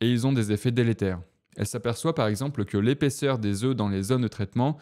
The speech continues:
est beaucoup plus fine et menace donc la survie des grands oiseaux. Ah ouais. Rachel Carson va notamment dénoncer le D D T, grand pesticide organochloré de l'époque, et contribuer à son interdiction.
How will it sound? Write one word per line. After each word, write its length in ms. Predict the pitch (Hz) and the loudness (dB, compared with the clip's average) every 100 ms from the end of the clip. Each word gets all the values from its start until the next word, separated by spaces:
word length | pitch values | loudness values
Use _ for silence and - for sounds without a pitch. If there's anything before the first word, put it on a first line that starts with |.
| - - | -16 -6
est 80 | 113 | 0
beaucoup 300 | 117 131 156 | 2 2 -2
plus 180 | - 113 | 0 -2
fine 360 | - 135 165 - | 2 0 2 0
et 80 | 110 | 2
menace 400 | 110 117 120 113 | 2 2 0 0
donc 300 | 120 156 120 | -2 0 0
la 100 | 107 | -2
survie 380 | - 110 104 131 | 0 -4 -2 -2
des 140 | 104 | -2
grands 300 | 101 113 117 | 0 0 2
oiseaux. 300 | 110 98 98 - _ _ _ _ _ | 2 2 -4 -8 _ _ _ _ _
Ah 80 | - | -8
ouais. 220 | 104 113 90 _ _ _ - - _ | -4 -6 -8 _ _ _ -20 -20 _
Rachel 300 | 117 123 165 | 0 0 0
Carson 320 | 147 120 151 | 0 0 0
va 160 | 135 113 | 4 4
notamment 400 | 113 123 120 123 | 4 2 2 2
dénoncer 340 | 107 104 143 | 2 2 2
le 120 | 135 | 2
D 120 | 110 117 | 2 2
D 140 | 131 | 2
T, 200 | 139 131 - - | 2 0 -4 -10
grand 260 | 104 117 | 0 2
pesticide 500 | 123 113 113 - 135 - | 2 -2 -4 -2 -2 2
organochloré 640 | 110 113 110 98 101 104 | 2 4 2 0 0 2
de 60 | 104 | 2
l'époque, 420 | 92 87 127 - | 0 2 0 0
et 100 | 107 | -6
contribuer 440 | - 104 - 107 135 | -4 -4 -2 0 0
à 60 | |
son 140 | 127 113 | 2 0
interdiction. 560 | 107 110 104 - 92 | 0 -2 -4 -4 -10